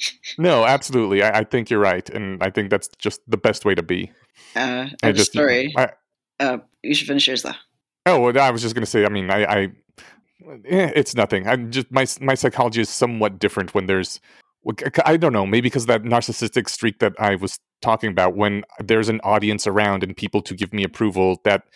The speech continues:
Speaker 1: fundamentally changes some of my, my drives and emotions.
Speaker 2: I wanna say,
Speaker 1: And,
Speaker 2: I think
Speaker 1: like,
Speaker 2: that
Speaker 1: not
Speaker 2: calling it
Speaker 1: too much.
Speaker 2: narcissistic is,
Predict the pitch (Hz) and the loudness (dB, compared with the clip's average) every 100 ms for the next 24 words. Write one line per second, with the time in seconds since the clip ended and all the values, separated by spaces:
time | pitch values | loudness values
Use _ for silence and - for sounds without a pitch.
0 | - _ _ 120 110 104 110 113 - 110 | -20 _ _ 0 2 0 0 -2 0 -2
1 | 101 98 90 - _ - 107 104 101 95 | 0 0 -2 -6 _ -4 0 0 2 2
2 | 95 87 - 92 87 - - 90 101 98 | 2 -2 -2 -4 -4 -8 -20 -2 2 4
3 | 92 90 - - 95 90 85 95 98 90 | 2 0 -4 -4 -4 -4 -6 -2 -2 -2
4 | 95 98 - - - 190 214 196 104 - | -6 -10 -10 -12 -10 -8 -2 0 2 2
5 | 110 123 - 127 120 - - 143 143 139 | 2 0 0 -2 -2 -4 -2 0 2 2
6 | 131 123 165 190 131 - 127 - 139 139 | 2 2 2 2 2 0 0 0 0 -2
7 | - - 120 113 117 120 - - | -4 -6 -4 -2 -2 -2 -4 -6